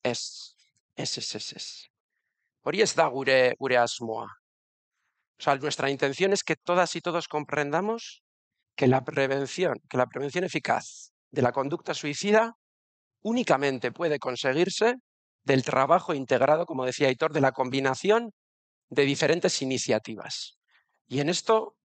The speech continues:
no tenemos dudas, porque hay países, eh, es que s-, si alguien quiere, como Canadá, como Estados Unidos, como Australia, como Nueva Zelanda, como el Reino Unido,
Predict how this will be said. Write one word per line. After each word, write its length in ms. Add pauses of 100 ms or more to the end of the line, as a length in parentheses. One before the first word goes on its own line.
(400)
no 180
tenemos 380
dudas, 360
porque 300
hay 240 (100)
países, 840 (640)
eh, 280 (200)
es 100
que 200 (140)
s-, 200 (180)
si 180
alguien 240
quiere, 340 (760)
como 240
Canadá, 400
como 220
Estados 380
Unidos, 260
como 180
Australia, 420
como 200
Nueva 220
Zelanda, 320
como 180
el 80
Reino 260
Unido, 420